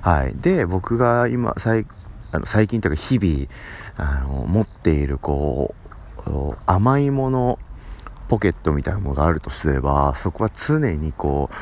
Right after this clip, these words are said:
う、猛者たちがいるわけなんですよね。はい。いつでも甘いものは基本、あの、持ってるんですし、あの、何にもしなくても食べたいし、食べ、したいし、食べる場所に行っ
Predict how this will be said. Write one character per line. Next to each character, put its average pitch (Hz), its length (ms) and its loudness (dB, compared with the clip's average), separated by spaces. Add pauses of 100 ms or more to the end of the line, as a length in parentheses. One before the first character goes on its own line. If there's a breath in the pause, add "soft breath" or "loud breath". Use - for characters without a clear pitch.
(140 loud breath)
う、 95 40 0
猛 107 100 4
者 92 180 2
た 80 140 2
ち - 140 -4
が 65 100 0
い 69 80 0
る 80 100 0
わ 78 80 4
け 76 120 -2
な 60 100 -4
ん 60 60 -6
で 64 80 -6
す - 80 -12
よ - 100 -8
ね。 90 280 0 (320 loud breath)
は 73 360 0
い。 92 60 -2
い - 40 0
つ 127 200 -4
で 135 160 2
も 123 240 0
甘 107 200 0
い 107 60 2
も 107 140 0
の 107 160 0
は 76 100 0
基 - 160 -6
本、 87 120 -2 (100)
あ - 160 -2
の、 - 80 -6
持 85 220 2
っ - 20 -12
て 80 140 0
る 67 80 -2
ん - 40 -4
で - 60 -4
す - 240 -12
し、 110 440 0 (480 loud breath)
あ 85 100 0
の、 76 140 -2
何 151 300 2
に 156 60 0
も 151 100 0
し 131 80 0
な 143 100 2
く - 80 -8
て 85 120 2
も - 340 -4
食 85 140 2
べ 104 80 6
た 104 180 4
い 73 120 2
し、 - 220 -12
食 101 140 2
べ、 90 160 4
し - 80 -10
た - 160 2
い 95 100 4
し、 82 380 0
食 95 140 2
べ 110 100 4
る 82 60 0
場 80 180 2
所 110 160 -2
に 104 240 0
行 85 60 -6
っ - 20 -14